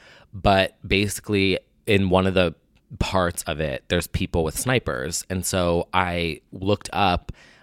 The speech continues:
and saw them, and I was like, "Oh my God, that's, like, the same as Black Mirror. What if they shoot me?" And I was, like, freaking out. It just really made me nervous, and that's weird, but I don't know why I felt like sharing that. Oh, because I wanted to talk about Black Mirror.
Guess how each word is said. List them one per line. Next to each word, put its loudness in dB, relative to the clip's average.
and 0
saw 6
them, 2
and -4
I 0
was -4
like, -6
"Oh 2
my 2
God, 0
that's, 0
like, -2
the -4
same -2
as -4
Black -4
Mirror. -2
What 0
if -2
they -2
shoot -4
me?" -6
And -2
I 2
was, -2
like, -6
freaking -4
out. -4
It -4
just -4
really 0
made 0
me -2
nervous, -4
and -2
that's -2
weird, 2
but 0
I 0
don't -4
know -2
why 0
I -2
felt -6
like -6
sharing -2
that. -2
Oh, 6
because 0
I 6
wanted 2
to -10
talk -2
about 2
Black -2
Mirror. -6